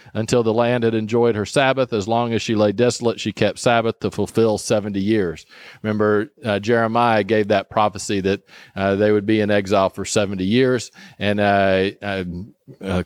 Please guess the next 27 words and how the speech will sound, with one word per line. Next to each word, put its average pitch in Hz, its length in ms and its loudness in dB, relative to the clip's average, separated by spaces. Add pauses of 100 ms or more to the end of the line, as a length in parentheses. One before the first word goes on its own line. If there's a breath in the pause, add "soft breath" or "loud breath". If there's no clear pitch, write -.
the 113 100 2
Chronicles, 117 680 0 (220)
Chronicles 120 440 0
kind 113 200 0
of, 101 180 -2 (100)
uh, 104 160 2 (640)
uh, 120 140 -10 (580)
reminds 131 640 0
people 98 360 -2
of 85 100 -4
that, 82 280 -2 (240 loud breath)
recognizes 110 920 0 (220 soft breath)
who 131 180 2
Jeremiah 110 640 2
was 98 380 2
and 95 100 -4
that 98 120 -2
he 101 120 0
was 95 160 -2
speaking 98 480 -4
for 92 260 -2
the 90 80 -2
Lord. 107 360 0 (460 soft breath)
Um, 104 320 -2 (280 soft breath)
you 131 180 -2
go 143 180 4
to, 127 380 2